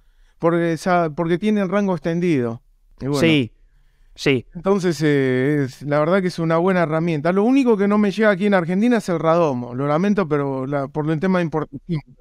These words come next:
Speaker 2: Sí,
Speaker 1: Pero
Speaker 2: sí, sí,
Speaker 1: después,
Speaker 2: bueno.
Speaker 1: bien, sí.
Speaker 2: ¿Esa la tienes para punto a punto? ¿Qué distancia estás logrando con esas antenas como promedio?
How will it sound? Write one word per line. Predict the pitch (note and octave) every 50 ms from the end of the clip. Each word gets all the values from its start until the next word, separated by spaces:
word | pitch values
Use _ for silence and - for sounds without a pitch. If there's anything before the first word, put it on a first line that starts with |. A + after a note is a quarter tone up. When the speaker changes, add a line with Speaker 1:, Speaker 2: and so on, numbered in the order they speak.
| _ _ _ _ _ _ _ _ _ _ _
Speaker 2:
Sí, | - - - D3+
Speaker 1:
Pero | D3+ E3 E3
Speaker 2:
sí, | E3 E3+ E3
sí, | C#3
Speaker 1:
después, | A#2 F3+ G3 G3+
Speaker 2:
bueno. | A3 A#3+ G3 E3+
Speaker 1:
bien, | D#3 E3 E3 D#3+ D3 - - - _ _
sí. | - - D#3+ D#3 C#3 C3 C3 _ _ _ _ _ _ _ _ - _ -
Speaker 2:
¿Esa | - F#3+ F#3 C4+ A#3+
la | G#3+
tienes | G3 A#3+ B3+ B3 -
para | - G#3 F#3 F3+
punto | F#3+ G#3+ A#3 A3+ A#3+
a | G#3
punto? | - A#3 A#3+ B3+ B3 A3+ - A3+ A3 G#3+ G#3+ G#3+ A3 - -
¿Qué | - F3+
distancia | G3+ F#3+ - G3 F3+ F#3+
estás | - - F#3
logrando | F#3+ F#3 F3+ E3+ E3+ F#3+ F#3+ F3
con | D#3 D#3 E3
esas | F3 - F3+
antenas | E3 - E3+ F#3+ A#3 A#3+ G#3
como | - D#3 D3 C#3 B2
promedio? | C3+ B2+ B2+ C3 C3+ D3+ E3+ A3 A3+ G3+